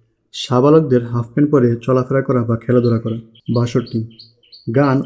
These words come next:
ও নৃত্য শিক্ষা করা বা শিক্ষা দেয়া। তেষট্টি, বিমা ইন্স্যুরেন্সের অংশগ্রহণ করা। উল্লেখ্য যে প্রচলিত সকল প্রকার বিমা ও ইন্স্যুরেন্স সুদ ও জুয়ার মধ্যে সামিল। চৌষট্টি, দাবা খেলা। পঁয়ষট্টি,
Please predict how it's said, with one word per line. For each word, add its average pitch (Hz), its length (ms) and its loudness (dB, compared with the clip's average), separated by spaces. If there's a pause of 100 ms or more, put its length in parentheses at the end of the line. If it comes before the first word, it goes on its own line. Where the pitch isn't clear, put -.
ও 120 80 2
নৃত্য 123 300 2
শিক্ষা 147 300 -4
করা 127 220 2
বা 113 240 -4
শিক্ষা 120 320 -4
দেয়া। 113 240 0 (240)
তেষট্টি, 131 560 0 (720)
বিমা 135 400 4
ইন্স্যুরেন্সের 147 500 2
অংশগ্রহণ 131 500 0
করা। 113 240 -6 (200)
উল্লেখ্য 160 380 2
যে 123 120 2
প্রচলিত 143 460 0
সকল 135 380 -2
প্রকার 151 280 0
বিমা 135 320 2
ও 127 220 -2
ইন্স্যুরেন্স 123 420 0 (280)
সুদ 139 400 2 (100)
ও 123 100 4
জুয়ার 127 260 2
মধ্যে 123 240 0
সামিল। 117 300 -2 (520)
চৌষট্টি, 139 640 0 (320)
দাবা 123 260 4
খেলা। 117 280 0 (680)
পঁয়ষট্টি, 139 520 0